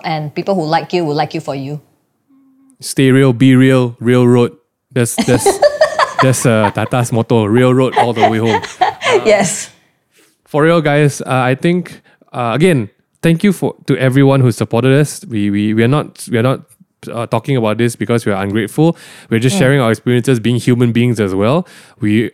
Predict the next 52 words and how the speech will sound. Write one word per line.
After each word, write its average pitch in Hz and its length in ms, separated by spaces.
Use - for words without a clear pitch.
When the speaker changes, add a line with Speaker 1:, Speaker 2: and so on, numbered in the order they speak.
Speaker 2:
absolutely 147 640
love 131 200
you 107 60
guys. 107 380
We 110 120
are 101 120
so 151 400
thankful 123 340
for 113 160
all 120 140
the 110 60
support 107 340
you 95 100
gave. 113 340
Uh, 98 300
and 117 160
we 117 100
just 143 200
ask 143 240
for 120 140
forgiveness 117 560
if, 107 200
you 110 80
know, 127 200
sometimes 127 420
we 107 80
are 95 80
blackface, 117 460
like, 92 80
you 95 40
know, 110 120
Tata 113 360
Speaker 1:
<laughs> 254 40
Speaker 2:
standing 117 320
at 95 180
the, 92 200
you 90 60
know, 110 120
outside 104 260
the 92 60
shop. 131 180
Ah. 117 160
It's 123 140
just 151 120
sometimes 135 340
we 117 100
got 104 180
tired 117 280
days 120 200
also, 110 260
correct? 120 360
Speaker 1:
<laughs> - 960